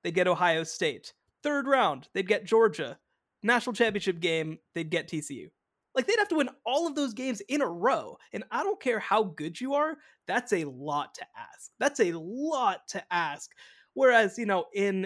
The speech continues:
in a situation like, uh, like the B C S or the playoff, you kind of have to win one or two, right? Like, it's a, it's a different world when you have to beat four teams back to back to back to back for anybody. It doesn't matter, again,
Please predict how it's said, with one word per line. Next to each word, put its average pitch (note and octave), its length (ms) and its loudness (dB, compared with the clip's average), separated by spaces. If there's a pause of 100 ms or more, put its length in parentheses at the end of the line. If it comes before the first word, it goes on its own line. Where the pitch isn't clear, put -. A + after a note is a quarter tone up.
in G3 160 0
a F#3 40 -2
situation E3 840 -2
like, C#3+ 400 -4
uh, B2+ 320 -6
like D3+ 200 -10 (100)
the D3+ 80 -8
B D3+ 180 -6
C D#3+ 160 -4
S D#3+ 160 -4
or D3+ 80 -6
the C#3+ 80 -10
playoff, E3+ 440 0 (520)
you E3 140 -8
kind F#3 320 0
of F#3 160 -4 (320)
have E3+ 220 -6
to F3 60 -10
win F#3 180 -2
one G#3 120 0
or A#3+ 80 4
two, F4 240 0 (180)
right? A3+ 220 4
Like, G3 160 0
it's B3 140 -6
a, C#4 80 -4
it's - 220 -6
a C4 100 -2
different A3+ 580 0
world A3+ 260 4
when F3 140 -4
you A3+ 100 -4
have A3 320 -2
to G3+ 100 2
beat F#3+ 280 -6 (280)
four B3 340 0
teams B3 520 -4
back G3 360 -2
to G#3 80 -10
back G3 300 -2
to F3+ 60 -16
back F#3 260 -4
to E3+ 100 -14
back F3 460 -2 (280)
for F3+ 200 -8 (140)
anybody. F3 640 0 (200)
It E3+ 140 -2
doesn't F#3+ 380 0
matter, E3+ 420 4
again, D#3 400 -4